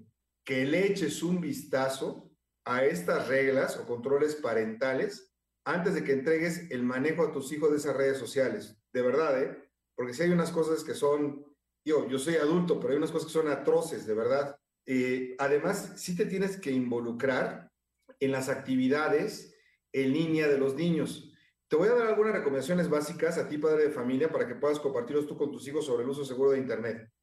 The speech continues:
Primero, búscale un ambiente amable y tranquilo en donde puedas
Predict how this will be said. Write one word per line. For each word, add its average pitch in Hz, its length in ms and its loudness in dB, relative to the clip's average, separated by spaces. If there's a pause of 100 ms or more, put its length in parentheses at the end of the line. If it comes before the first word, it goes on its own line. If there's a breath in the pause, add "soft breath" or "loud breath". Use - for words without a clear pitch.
(380)
Primero, 160 800 0 (240)
búscale 202 500 0
un 202 140 4
ambiente 170 420 2
amable 151 360 0
y 147 80 -6
tranquilo 131 840 0 (100)
en 127 200 -4
donde 131 260 2
puedas 156 960 -2